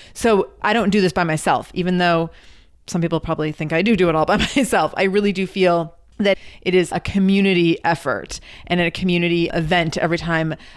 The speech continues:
a new episode goes live. So I appreciate the role that all of you play in that,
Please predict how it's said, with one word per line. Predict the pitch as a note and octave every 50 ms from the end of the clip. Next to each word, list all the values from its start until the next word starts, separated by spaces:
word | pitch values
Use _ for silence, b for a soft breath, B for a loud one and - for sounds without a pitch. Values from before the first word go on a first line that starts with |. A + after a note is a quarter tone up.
| B -
a | F3+
new | F3+ F3
episode | - D#3 - - - F3 E3 D#3+ D#3 D3+ D3
goes | D#3+ D#3 D3 D3+
live. | D3+ D3 C#3 C3 B2+ D#3 D3
So | - F3+ E3+ E3 D#3
I | - F3+ E3+
appreciate | E3+ E3+ - G#3+ G3 - G3+ F#3
the | - F3+
role | E3 E3+ E3 E3
that | F3 -
all | E3+ E3+ E3
of | E3 D#3+
you | F#3+ A3+ C#4+ D#4
play | - B3+ A3 F#3+ F3
in | E3+ E3 E3
that, | E3 E3 E3 E3 -